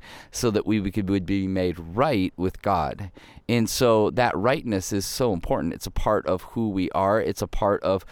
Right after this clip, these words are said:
what we were designed to do and be in this world. And so when we do relationship well with those around us, with those that are loved ones, um, it glorifies God. It is something of heaven on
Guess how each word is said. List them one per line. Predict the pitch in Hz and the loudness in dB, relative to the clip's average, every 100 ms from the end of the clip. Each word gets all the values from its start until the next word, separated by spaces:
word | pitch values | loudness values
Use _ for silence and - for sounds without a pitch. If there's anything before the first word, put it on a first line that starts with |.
| - - | -20 -12
what | 95 107 - | 0 2 4
we | 113 | 2
were | 104 | 2
designed | 95 92 85 87 95 | 0 -2 -2 -4 -4
to | - | -8
do | 92 90 85 | -4 -2 0
and | - 98 90 | -2 -4 -4
be | 95 90 | -2 -2
in | 87 98 92 | -2 -2 -2
this | 85 - | -4 -2
world. | 170 117 82 - - - | 0 0 -2 -12 -16 -6
And | 120 | -4
so | - 139 | 2 2
when | 117 117 143 | 4 2 2
we | 156 139 | 2 2
do | 120 | 0
relationship | 120 107 90 95 110 104 107 92 | 2 0 0 -2 -6 -4 -6 -6
well | 80 87 101 | -6 -2 -2
with | 143 - | -2 0
those | 95 95 | 0 0
around | 85 101 131 147 | -2 2 2 4
us, | 139 131 | 2 0
with | - 92 | -6 -2
those | 92 85 85 - | 0 0 -2 -2
that | 85 85 - - | 0 0 -2 -4
are | 92 82 | -4 -2
loved | 90 113 127 | 2 2 4
ones, | 127 123 120 - - - - - - | 4 4 2 -2 -10 -20 -20 -20 -4
um, | 104 104 104 | 0 2 0
it | 110 | -4
glorifies | 107 104 107 107 104 | 0 0 0 -2 -4
God. | - 80 101 | -2 -2 0
It | - 123 | 2 4
is | 120 104 | 4 2
something | - 120 - 120 104 | 0 -2 0 -2 0
of | 80 | -2
heaven | 85 - 113 104 101 92 | -4 -6 -4 0 0 0
on | - 92 92 | -2 -2 -2